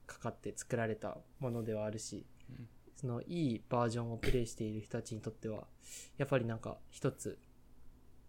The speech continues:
Speaker 1: なんか素晴らしいゲームに出会えたなって感じだと思うかな。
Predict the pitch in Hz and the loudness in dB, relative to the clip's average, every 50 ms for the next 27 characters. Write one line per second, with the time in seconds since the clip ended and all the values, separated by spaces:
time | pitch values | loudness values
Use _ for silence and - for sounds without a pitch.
0 | - - 113 107 - - 101 - - - - - - - - - - - - - | -12 -10 -10 -10 -10 -10 -10 -10 -10 -14 -18 -20 -20 -20 -20 -20 -20 -20 -20 -20
1 | - - - - 120 120 117 120 117 - 127 113 107 117 117 110 107 104 104 104 | -16 -14 -6 -2 0 2 2 2 2 2 0 0 2 2 2 2 0 -2 -4 -6
2 | 107 110 120 117 117 110 - 107 107 117 113 107 - - - - 110 107 107 110 | -4 0 2 2 2 2 0 0 0 0 0 -2 -2 -4 -4 -2 -2 -2 -2 -4
3 | 104 - - - - - 110 113 110 101 98 120 - 127 131 123 113 113 117 110 | -4 -6 -6 -8 -6 -6 -6 -4 -4 -4 -6 -8 -10 -10 -10 -10 -8 -6 -6 -4
4 | 113 120 123 139 139 | -2 -2 -4 -4 -6